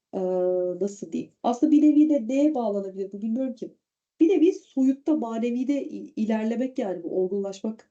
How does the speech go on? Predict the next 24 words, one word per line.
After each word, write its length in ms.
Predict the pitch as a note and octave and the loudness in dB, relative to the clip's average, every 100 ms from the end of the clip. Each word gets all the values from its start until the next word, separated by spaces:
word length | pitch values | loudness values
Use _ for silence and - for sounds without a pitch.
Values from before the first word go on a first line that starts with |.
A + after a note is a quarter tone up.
| - | -12
Artık 280 | F#3 F3+ - | -12 -10 -10
bunun 120 | G#3 G#3 | -4 -4
adını 200 | G#3 A3 | -2 -4
nasıl 200 | G#3+ - | -4 -6
koyalım 400 | - F#3+ F#3 F#3 | -6 -2 -2 -2
bilmiyorum 360 | G#3+ G3+ F#3+ D#4+ | -4 0 2 2
ama 280 | D4 D4+ - _ _ _ _ _ _ _ _ | 2 0 -4 _ _ _ _ _ _ _ _
bu 120 | A#3 C4+ | 2 6
zaten 340 | E4 F#4+ D#4 | 4 4 2
her 160 | A#3+ C#4+ | 4 4
insanda 420 | D4 D4+ C4+ C4 | 4 2 -2 -2
oluşan, 480 | B3+ A#3 - B3 A#3 | -4 -6 -6 -8 -4
her 100 | A#3+ | -4
insanda 360 | B3 B3 A3+ A#3 | -4 -6 -6 -4
gelişen 480 | A#3 A3 B3+ A3 | -4 -4 -4 -4
bir 60 | G#3+ | -6
süreç 540 | A3 - - B3 - | -10 -4 0 0 2
de 140 | G3 - | -4 2
değil 160 | C#4+ C5 A#4 | 2 2 0
ama 220 | G#3+ - _ _ _ _ | -2 -10 _ _ _ _
normalde 360 | B3 C4 C#4+ D4 | 0 4 4 6
hepimizin 380 | D#4 D4 C4 C4+ | 6 4 0 -4
saygı 380 | - A3+ A#3+ A3 | -4 -6 -6 -4
duyduğu, 260 | G#3+ A3 | -2 -2